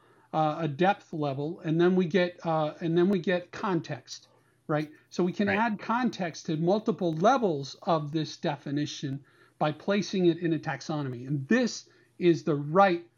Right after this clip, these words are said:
Speaker 1: way to do this. So when you start from this angle, you talk about metadata ops, you talk about, okay, the next thing that comes is scope. Oh my gosh, how many times have I heard, "I have got to build an entire corporate taxonomy to, before I can,"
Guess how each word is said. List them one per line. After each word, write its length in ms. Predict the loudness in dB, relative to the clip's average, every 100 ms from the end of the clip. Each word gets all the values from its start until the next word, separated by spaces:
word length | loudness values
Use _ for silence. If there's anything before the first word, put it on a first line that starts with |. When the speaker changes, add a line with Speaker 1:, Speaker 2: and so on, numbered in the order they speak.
| _
Speaker 1:
way 260 | -4 0 0
to 80 | -2
do 260 | -2 -2
this. 260 | -2 -8 -16 _ _ -2
So 160 | 2
when 240 | 4 6 6
you 100 | 4
start 400 | 4 4 4 2
from 240 | 2 4
this 280 | 4 2 2
angle, 380 | 0 2 2 0
you 120 | -2
talk 300 | 0 0 0
about 320 | -2 -2 -2
metadata 580 | 0 0 0 0 -2 -4
ops, 340 | -6 -6 -8
you 60 | -10
talk 320 | 0 0 0
about, 320 | -2 -2 -2
okay, 420 | -4 -4 -6 -8 -10 _ _
the 80 | -2
next 300 | 0 0 -2
thing 180 | 0 2
that 180 | 2 -2
comes 560 | 0 2 4 2 0 -8 _ _
is 360 | 2 6 6 2 _ -12
scope. 580 | -12 4 6 6 4 -10 _ _ _ _ _ 0
Oh 180 | 4 6
my 240 | 6 6
gosh, 340 | 6 6 6 4
how 140 | 0
many 200 | 2 -2
times 320 | 0 0 2
have 120 | 2
I 100 | 2
heard, 240 | 4 4 6
"I 120 | 8
have 140 | 8
got 160 | 8 6
to 60 | 6
build 280 | 4 4
an 140 | 4 4
entire 360 | 6 6 4
corporate 400 | 4 4 6 2
taxonomy 760 | 2 2 2 2 2 2 0 0
to, 60 | -2
before 320 | 0 4 4
I 80 | 2
can," 260 | -2 -4